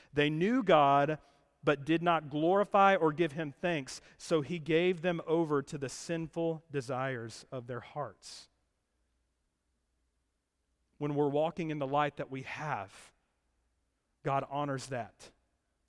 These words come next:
and gives us more. When we choose darkness over light, even the light that we do have begins to dim. This is why an important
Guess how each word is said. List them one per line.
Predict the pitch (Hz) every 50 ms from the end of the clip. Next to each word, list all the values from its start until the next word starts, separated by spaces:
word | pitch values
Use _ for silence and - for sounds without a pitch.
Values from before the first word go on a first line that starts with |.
| _ _ -
and | 135 139 131
gives | 143 131 131
us | 127 - -
more. | 147 139 139 131 113 101 87 _ _ _ _ _ _ _ _ _ _ _ _ _ _ _ _ _ _ _ _
When | - 143 147 147
we | 151 143
choose | - - - 170 165 156 143 123
darkness | 123 156 139 143 151 160 160 165 160 - - - - - _ - - _ _ _ -
over | 143 143 131 139 131
light, | 131 131 139 143 147 151 - - - _ _ _ _ _ _ _
even | - 160 147 147 147
the | 139 131
light | 135 139 135 131 -
that | 143 -
we | 139 127
do | 123 120 131 131 120
have | - - 123 110 110 113 117
begins | 127 117 120 117 113 - -
to | - 117
dim. | 107 113 104 90 85 _ _ _ _ _ _ _ _ _ _ _ _ _ _ _ _ _ _ _ _ _ _ _ _ _ _ _ _ _ _ _ _ _ _ _ _ _ _ _ _ _ _ _ _ _ _ _ _ _ _ _ _ _ -
This | 147 143 - 160
is | 143 127
why | 135 139 147 143 139 135 123 110 107 _ _ _ _ _ _ _ _ _ _ _ _ _ _ _ _
an | - 135 131
important | 123 127 123 _ - - - 160 160 165 147 143 135 127